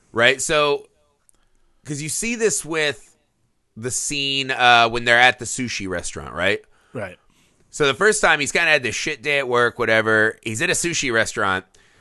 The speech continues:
Speaker 1: and this dominatrix just appears out of nowhere. And every time he's handed a, I don't know what sushi thing's called, a roll?
Speaker 2: No, that's not a roll. That's a
Speaker 1: A
Speaker 2: sashimi.
Speaker 1: rice ball with
Speaker 2: That's sashimi.
Speaker 1: disgusting uncooked meat in it, whatever
Speaker 2: It's
Speaker 1: the fuck they eat
Speaker 2: sashimi.
Speaker 1: for eating.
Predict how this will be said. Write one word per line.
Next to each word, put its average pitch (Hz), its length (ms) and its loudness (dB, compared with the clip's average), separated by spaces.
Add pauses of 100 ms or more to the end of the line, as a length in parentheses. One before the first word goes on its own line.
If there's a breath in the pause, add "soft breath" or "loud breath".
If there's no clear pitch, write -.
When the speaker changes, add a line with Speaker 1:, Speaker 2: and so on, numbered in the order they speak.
(160 soft breath)
Speaker 1:
and 135 120 -2
this 135 140 -4
dominatrix 170 600 4
just 139 240 -2
appears 135 360 -2
out 120 120 6
of 110 100 0
nowhere. 110 280 4
And 95 80 2
every 151 180 0
time 160 240 -2
he's 131 140 -8
handed 131 300 -2
a, 110 280 0 (100)
I 110 60 -2
don't 120 100 2
know 113 100 2
what 110 260 -2
sushi 107 380 -8
thing's 87 220 -12
called, 78 180 -6
a 78 40 -10
roll? 117 480 -4 (260)
Speaker 2:
No, 123 240 -4
that's 117 220 -6
not 123 120 -4
a 110 60 -6
roll. 107 260 -6
That's 107 280 -8
a 110 40 -10
Speaker 1:
A 101 120 -10
Speaker 2:
sashimi. 101 260 -2
Speaker 1:
rice 123 220 6
ball 127 300 4
with 117 380 -2
Speaker 2:
That's 120 240 -8
sashimi. 127 240 -6
Speaker 1:
disgusting 120 580 2
uncooked 117 520 -2
meat 107 220 -6
in 120 100 -2
it, 123 140 -6
whatever 101 200 -4
Speaker 2:
It's 110 160 -2
Speaker 1:
the 123 60 0
fuck 160 140 2
they 120 80 0
eat 117 120 0
Speaker 2:
sashimi. 196 200 2
Speaker 1:
for 156 60 0
eating. 120 300 -6